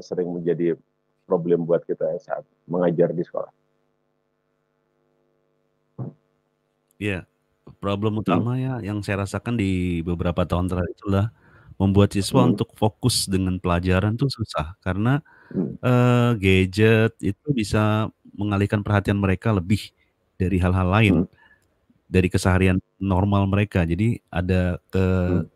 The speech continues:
Speaker 2: kekhawatiran juga dengan adanya gadget yang canggih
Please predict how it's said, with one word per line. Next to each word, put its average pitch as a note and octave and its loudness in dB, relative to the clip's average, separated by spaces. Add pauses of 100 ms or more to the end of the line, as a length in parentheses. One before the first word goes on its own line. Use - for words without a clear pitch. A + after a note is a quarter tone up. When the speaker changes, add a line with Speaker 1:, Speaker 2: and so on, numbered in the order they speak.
(300)
Speaker 2:
kekhawatiran F#2 2
juga G#2+ 4 (640)
dengan F2+ 0
adanya F2+ 2
gadget F2 -2
yang F2+ 0
canggih F2 0